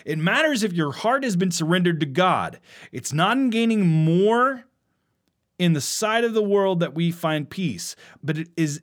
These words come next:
in giving up. Peter and John were surrendered to Jesus, and God gave them his spirit, and it's his spirit that will help us.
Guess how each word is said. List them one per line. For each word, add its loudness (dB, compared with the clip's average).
in 0
giving 2
up. 0
Peter 2
and 2
John 2
were 0
surrendered 0
to -6
Jesus, -2
and -2
God -2
gave 0
them 4
his 2
spirit, -2
and -4
it's -8
his -4
spirit 0
that 0
will 2
help 2
us. -6